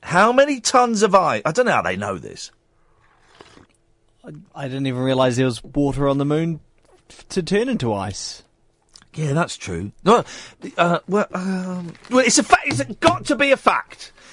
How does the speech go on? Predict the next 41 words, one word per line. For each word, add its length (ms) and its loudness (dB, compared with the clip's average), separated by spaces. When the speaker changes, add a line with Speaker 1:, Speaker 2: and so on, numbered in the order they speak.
Speaker 1:
How 300 4
Speaker 2:
Gotta 160 4
be 60 -2
Speaker 1:
many? 140 -4
Speaker 2:
true. 120 -16
Speaker 1:
How 220 2
many 220 2
tons 360 2
of 80 4
ice 260 2
on 140 2
the 60 0
moon? 360 0
Speaker 2:
Well, 240 -2
uh, 100 -10
s-, 180 -12
since 260 -4
I 120 2
don't 220 0
think 140 -8
there's 140 -6
any 140 -2
water 280 -2
on 80 -2
there, 120 -6
I'm 160 -2
just 160 -8
gonna 120 -4
guess 220 -4
zero, 300 0
but 140 -4
I 80 -2
know 220 0
I'm 120 0
gonna 120 -6
be 80 -4
wrong 260 -4
now. 280 -14
Speaker 1:
There's 300 2
at 180 4
least 1120 2